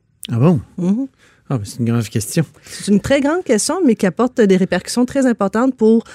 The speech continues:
Speaker 2: la planification de nos écoles, mais aussi pour l'élève lui-même, pour
Speaker 1: Mhm.
Speaker 2: s'assurer que n-, les élèves aient de la stabilité aussi dans nos écoles.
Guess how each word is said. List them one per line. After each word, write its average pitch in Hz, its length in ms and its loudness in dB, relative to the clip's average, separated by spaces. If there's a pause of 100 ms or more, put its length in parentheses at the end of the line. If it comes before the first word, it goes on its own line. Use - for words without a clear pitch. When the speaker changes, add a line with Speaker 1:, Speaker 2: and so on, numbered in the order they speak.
(140)
Speaker 2:
la 175 140 0
planification 185 480 -4
de 220 60 0
nos 202 100 0
écoles, 185 360 -2
mais 220 80 0
aussi 175 280 -2
pour 214 440 0
l'élève 185 520 0 (220)
lui-même, 196 420 2 (220)
pour 131 120 0
Speaker 1:
Mhm. 127 120 4
Speaker 2:
s'assurer 135 240 2
que - 100 -4
n-, 180 180 -2 (280)
les 196 200 2
élèves 202 340 0
aient 185 140 -2
de 165 40 -2
la 180 60 0
stabilité 160 400 -6
aussi 208 180 -2
dans 185 80 -4
nos 175 100 -6
écoles. 190 340 -8